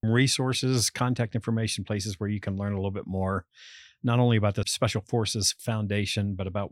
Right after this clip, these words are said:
the work that they do. And if you want help, if you want somebody to talk to because you are feeling like, uh, you're in that space where you are, uh, hurting and, um,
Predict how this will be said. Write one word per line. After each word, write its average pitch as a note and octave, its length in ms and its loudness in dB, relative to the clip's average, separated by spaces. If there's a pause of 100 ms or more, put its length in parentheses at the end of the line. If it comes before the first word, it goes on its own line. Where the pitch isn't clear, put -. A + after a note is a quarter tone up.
(140)
the G2+ 80 -4
work F#2+ 300 -2
that F#2+ 140 -6
they F#2+ 140 -2
do. G2 440 -2 (400)
And A#2 240 0
if A2+ 260 0
you A2 160 6
want F#2+ 340 0
help, G2 360 -4
if G2 160 -8
you G2+ 100 -2
want F#2+ 240 -6
somebody F#2+ 360 -2
to G2 120 -6
talk F#2 300 -4
to G2+ 120 -4
because F#2 360 -6
you G#2 180 -2
are F#2 240 -2 (520)
feeling A2 360 4
like, F#2 400 -4
uh, F#2+ 260 -2
you're G2 200 -4
in G#2+ 240 2
that G2+ 220 -2
space - 600 -2
where F#2+ 440 -6 (380)
you A2 720 6 (120)
are, F#2+ 480 0 (1000)
uh, F#2+ 120 -6
hurting A#2+ 500 2 (420)
and, G2 460 -2
um, F#2 360 -2